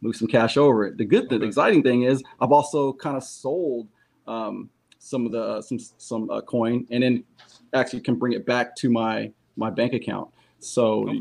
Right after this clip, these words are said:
Speaker 1: y-, you're, there, there's, you still have that movement there in, in, in Coinbase. I'm not sure about any other wallet. Um, I think, um, there's some wallets that really don't give you a lot of that flexibility in my mind. Like, uh, one of the ones, uh, with the browser, Brave.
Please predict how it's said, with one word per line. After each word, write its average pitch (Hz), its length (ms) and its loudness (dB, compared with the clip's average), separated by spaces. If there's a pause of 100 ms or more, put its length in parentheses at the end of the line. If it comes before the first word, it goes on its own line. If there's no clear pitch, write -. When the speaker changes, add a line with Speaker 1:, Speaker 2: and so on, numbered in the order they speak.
Speaker 1:
y-, - 120 -4
you're, 123 340 8
there, 120 180 6
there's, 139 440 6
you 135 80 -4
still 131 180 -2
have 127 180 0
that 117 180 0
movement 117 400 -2
there 98 320 -8 (240)
in, 113 200 0
in, 117 280 0
in 107 100 -2
Coinbase. 107 600 -4 (180)
I'm - 140 4
not 139 140 4
sure 143 200 4
about 123 160 6
any 123 200 2
other 127 220 2
wallet. 135 400 2
Um, 110 300 -4
I 113 60 -6
think, 123 340 -4
um, 110 280 -8 (600)
there's 147 200 4
some 165 200 2
wallets 156 300 2
that 120 200 0
really 143 220 2
don't 131 200 -2
give 131 140 -2
you 135 160 -2 (240)
a 107 40 -10
lot 104 280 2
of 110 60 2
that 117 180 2
flexibility 123 720 -2 (380)
in 113 80 0
my 120 160 4
mind. 143 400 4
Like, 117 180 0
uh, 110 220 2
one 113 180 0
of 131 60 0
the 127 60 4
ones, 123 340 0
uh, 117 260 -4
with 120 140 -6
the 120 60 0
browser, 117 440 2
Brave. 110 460 0